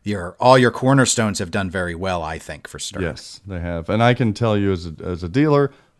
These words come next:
Speaker 2: I am well over a hundred pinball machines back ordered right now. Well over it. That's a lot of pinball machines.
Speaker 1: That's a lot. There's a lot of pinball out there. People, they're at home, Zach. They,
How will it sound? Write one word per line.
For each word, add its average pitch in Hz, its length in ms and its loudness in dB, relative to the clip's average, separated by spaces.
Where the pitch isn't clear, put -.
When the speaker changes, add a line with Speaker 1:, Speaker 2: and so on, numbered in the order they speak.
Speaker 2:
I 127 220 2
am 90 420 0
well 101 600 6
over 82 320 0
a - 120 -8
hundred 87 400 -4
pinball 85 320 -6
machines 80 380 -8
back 71 280 -6
ordered 67 260 -10
right 73 180 -6
now. 65 200 -10
Well 87 640 0
over 73 300 -8
it. - 200 -16
That's 120 180 -8
a - 120 -12
lot 127 340 -8
of - 80 -20
pinball - 320 -20
machines. - 380 -20
Speaker 1:
That's - 120 -10
a 98 60 -8
lot. 107 340 -8
There's 117 140 -4
a 127 60 2
lot 151 200 6
of 147 140 -6
pinball 151 220 4
out 151 100 -4
there. - 100 -8
People, 208 480 2
they're 123 160 4
at 143 120 4
home, 170 540 2
Zach. 135 420 0
They, 127 260 2